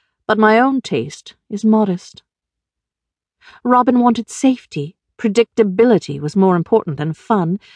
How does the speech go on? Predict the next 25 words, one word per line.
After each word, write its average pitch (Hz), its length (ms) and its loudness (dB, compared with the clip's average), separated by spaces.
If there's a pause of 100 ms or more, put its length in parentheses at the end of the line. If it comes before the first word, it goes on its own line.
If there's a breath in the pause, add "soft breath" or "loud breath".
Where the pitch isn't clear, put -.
(300 soft breath)
and 262 120 2
I 262 40 0
quickly 403 360 2
deleted 262 420 2
adverts 202 460 0
from 214 160 2
men 214 140 2
who 202 100 0
smugly 233 520 2
announced 185 380 0
they 202 80 0
had 196 160 0
a 190 60 2
G 196 360 2
S 202 200 0
O 170 120 4
H. - 460 -4 (480)
I 165 60 -8
liked 196 240 -2
to 156 80 -6
laugh, 175 480 -2
but - 100 -12
not 175 160 -2
on 165 140 -4
demand. 170 640 -4